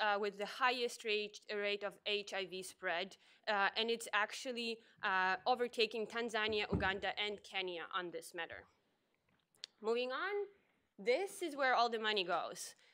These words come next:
This is a palace in Gelendzhik that belongs to Putin.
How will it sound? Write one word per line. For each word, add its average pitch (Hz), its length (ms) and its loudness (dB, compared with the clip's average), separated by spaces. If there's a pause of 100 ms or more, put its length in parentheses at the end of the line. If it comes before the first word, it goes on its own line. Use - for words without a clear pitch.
(100)
This 208 240 -2
is 202 240 0
a 190 460 6 (420)
palace 226 460 4
in 202 120 -2
Gelendzhik 185 440 0
that 185 180 -2
belongs 180 320 0
to 196 80 -12
Putin. 180 500 -4